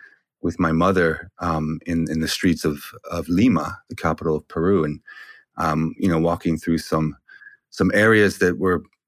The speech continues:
you know, if I was to go back now, I would say was, you know, pretty rough and, and quite underprivileged as far as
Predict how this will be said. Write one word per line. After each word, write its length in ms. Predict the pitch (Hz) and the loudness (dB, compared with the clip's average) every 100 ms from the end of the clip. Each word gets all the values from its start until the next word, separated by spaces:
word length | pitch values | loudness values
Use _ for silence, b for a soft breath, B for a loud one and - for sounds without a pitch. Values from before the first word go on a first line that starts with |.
| - - | -10 2
you 100 | 110 | 2
know, 140 | 82 | 4
if 160 | 85 - | 2 2
I 100 | 92 | 2
was 160 | 85 82 | 2 0
to 100 | 82 | 2
go 140 | 90 | 2
back 240 | 85 80 | 2 2
now, 300 | 95 107 95 | 2 2 2
I 100 | 82 | 0
would 180 | 78 76 | -2 -4
say 260 | - 82 78 | -4 -2 -2
was, 280 | 78 78 - | -2 -6 -6
you 80 | 85 | -6
know, 160 | 76 - | -6 -12
pretty 280 | - 78 76 | -6 -4 0
rough 400 | 117 120 104 82 | 2 2 2 -4
and, 160 | 78 - - | -6 -8 -18
and 120 | 80 | -16
quite 320 | 78 80 78 78 B B B B - | -8 -4 -4 -6 B B B B -8
underprivileged 760 | 78 - 139 120 117 107 - | -6 -2 0 2 2 0 -2
as 120 | 80 | -6
far 220 | - 82 | 0 0
as 320 | 80 - - | 0 -4 -16